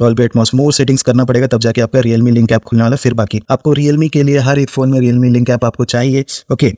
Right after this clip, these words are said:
और जो मैंने आपको दिखाया, ये आई बटन से जाने वाला ईयरबड फंक्शन दोनों में, ये आपको सिर्फ Oppo, Realme और OnePlus में ही मिलने वाला है, बाकी किसी ब्रांड के फोन में नहीं मिलने वाला है। ओके,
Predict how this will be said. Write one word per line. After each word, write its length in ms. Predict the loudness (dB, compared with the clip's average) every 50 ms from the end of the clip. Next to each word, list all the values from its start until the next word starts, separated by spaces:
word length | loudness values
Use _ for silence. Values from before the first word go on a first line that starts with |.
| _ -2
और 60 | 2
जो 80 | 2 4
मैंने 160 | 4 2 2
आपको 140 | 2 0 0
दिखाया, 260 | 0 0 0 0 0
ये 140 | 0 -2 -2 0
आई 120 | 0 0
बटन 240 | 0 0 0 -2 -2
से 160 | -2 -2 -2
जाने 240 | 0 0 0 0 0
वाला 140 | 0 0 0
ईयरबड 280 | 0 0 0 0 -2 -2
फंक्शन 400 | 0 0 0 0 0 -2 -2 -2
दोनों 240 | -2 0 2 2 2
में, 100 | 2 2
ये 140 | 2 0 0
आपको 160 | 0 0 0
सिर्फ 200 | 0 0 -2 -2 -4
Oppo, 280 | -6 -2 0 0 0
Realme 280 | 2 2 2 2 2 0
और 180 | 0 0 0 0
OnePlus 300 | 0 0 0 0 0 0
में 80 | 2
ही 120 | 2 2 2
मिलने 220 | 2 2 2 2
वाला 120 | 0 0
है, 60 | 0 0
बाकी 200 | 0 -2 -2 -2
किसी 260 | -2 -2 -2 -2 -2
ब्रांड 240 | 0 0 0 0 0
के 60 | 0
फोन 160 | 0 0 2
में 80 | 2 2
नहीं 180 | 2 2 2 2
मिलने 220 | 2 2 2 2
वाला 120 | 0 -2
है। 0 | -4
ओके, 200 | -2 -2 -2